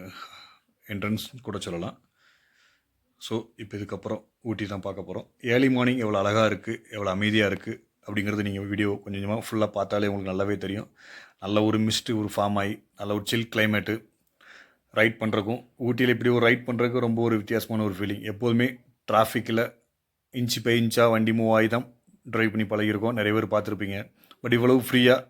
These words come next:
நம்ம பிளைன்ஸ்ல, பைபாஸ்ல போற மாதிரி ஒரு ஃபீலிங் இருக்கு. நல்லா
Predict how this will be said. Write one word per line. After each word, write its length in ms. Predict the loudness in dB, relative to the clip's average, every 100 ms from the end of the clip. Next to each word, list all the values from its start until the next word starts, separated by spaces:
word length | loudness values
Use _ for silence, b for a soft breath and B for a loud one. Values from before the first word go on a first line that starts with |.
| _ -10
நம்ம 140 | -6 -4
பிளைன்ஸ்ல, 400 | 0 0 0 2 2
பைபாஸ்ல 480 | 2 2 2 0 -4 -8 _
போற 200 | -2 0
மாதிரி 220 | 2 2
ஒரு 100 | -2
ஃபீலிங் 280 | -2 -2 0
இருக்கு. 200 | -2 -6 -10 B B B B B B B _ -2
நல்லா 240 | 6 8